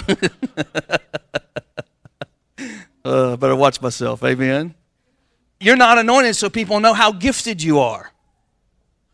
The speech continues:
You know, and people walk up and go, "Oh, you're so anointed." Did, I just, the anointing that flows through you, sister.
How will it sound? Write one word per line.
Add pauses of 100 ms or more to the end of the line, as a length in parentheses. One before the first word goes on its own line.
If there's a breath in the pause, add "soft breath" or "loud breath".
(360)
You
know,
and
people
walk
up
and
go,
"Oh,
you're
so
anointed." (2250)
Did, (200)
I
just, (240)
the
anointing
that
flows
through
you,
sister.